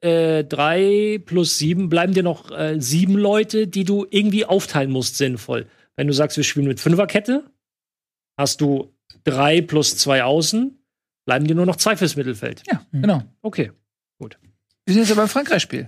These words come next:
Speaker 1: Ja.
Speaker 2: Da sag
Speaker 1: Ja,
Speaker 2: ich
Speaker 1: und du sagst, du willst die drei haben.
Speaker 2: Ja, ich will, dass da natürlich der Luzi abgeht.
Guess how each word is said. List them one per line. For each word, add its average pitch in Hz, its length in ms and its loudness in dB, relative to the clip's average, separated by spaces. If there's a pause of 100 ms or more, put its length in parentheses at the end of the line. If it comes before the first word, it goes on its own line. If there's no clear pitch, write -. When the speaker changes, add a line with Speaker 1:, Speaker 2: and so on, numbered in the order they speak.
(140)
Speaker 1:
Ja. 269 200 -2 (200)
Speaker 2:
Da 160 160 0
sag 185 180 2
Speaker 1:
Ja, 269 60 2
Speaker 2:
ich 220 80 2
Speaker 1:
und 165 100 0
du 214 80 4
sagst, 247 340 0
du 220 80 0
willst 220 280 0
die 220 80 -2
drei 214 240 0
haben. 139 320 -4 (760)
Speaker 2:
Ja, - 220 0
ich 160 120 -4
will, 196 120 2
dass 165 140 0
da 160 120 0
natürlich 156 400 -2
der 151 100 0
Luzi 185 300 0
abgeht. - 380 -6